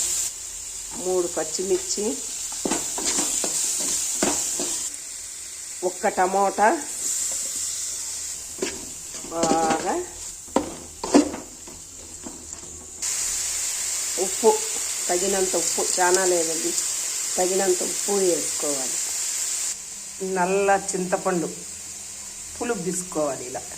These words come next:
చింతపులుపు ఇలా వడగట్టేసి, వడగట్టుకుని చింతపులుపు ఇందులో వేయాలి. మసాలా వేగిన తర్వాత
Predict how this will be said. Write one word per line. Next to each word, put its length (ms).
చింతపులుపు 560
ఇలా 320
వడగట్టేసి, 840
వడగట్టుకుని 960
చింతపులుపు 840
ఇందులో 300
వేయాలి. 480
మసాలా 420
వేగిన 360
తర్వాత 460